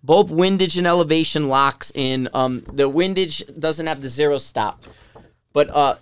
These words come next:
it, they, this is zero stop and locking turrets, okay? Uh, zero stop is preset, nothing to do. It's a simplistic scope. The nice thing is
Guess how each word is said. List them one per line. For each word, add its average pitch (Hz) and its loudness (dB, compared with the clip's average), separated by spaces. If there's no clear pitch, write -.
it, 143 -2
they, 151 2
this 156 -2
is 156 -2
zero 165 4
stop 180 0
and 160 0
locking 139 0
turrets, - -2
okay? 120 -2
Uh, 127 4
zero 156 4
stop 165 0
is - -6
preset, 180 0
nothing 131 -2
to 180 2
do. 147 4
It's - -4
a 156 -6
simplistic - -6
scope. - -4
The 139 -2
nice 196 0
thing 196 0
is 151 -2